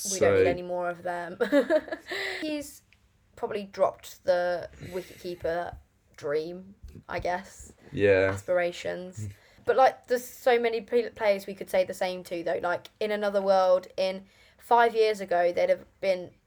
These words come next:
Speaker 1: probably the Buttler of the team. Like, I'd
Speaker 2: Yeah.
Speaker 1: have Billings to open and face as many balls as possible, 'cause if he needs time to get in, then go for it, because you know you're gonna get fireworks.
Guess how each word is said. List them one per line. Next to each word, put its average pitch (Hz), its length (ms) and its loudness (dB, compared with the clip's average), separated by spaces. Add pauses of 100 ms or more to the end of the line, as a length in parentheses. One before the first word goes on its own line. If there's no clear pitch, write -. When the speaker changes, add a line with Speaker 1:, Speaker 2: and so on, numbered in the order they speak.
Speaker 1:
probably 202 640 -2
the 190 100 -4
Buttler 196 380 4
of 196 120 -4
the 208 80 -6
team. 208 400 -6 (340)
Like, 180 280 2
I'd - 60 -4
Speaker 2:
Yeah. - 140 6
Speaker 1:
have 185 160 -4
Billings 185 320 -2
to - 120 -2
open 190 380 -2 (560)
and 185 120 -8
face 196 220 2
as 196 100 -14
many 185 180 -2
balls 185 240 -4
as 185 100 -10
possible, 180 320 -6
'cause - 140 -12
if 202 120 -4
he 220 40 -2
needs 220 180 0
time 214 200 0
to 202 100 -16
get 190 180 -2
in, 226 120 -6
then 202 140 -6
go 190 180 4
for 180 160 -6
it, 151 100 0
because - 300 -10
you 196 60 -8
know 185 120 -2
you're 185 160 -4
gonna 185 160 0
get - 180 0
fireworks. 190 720 2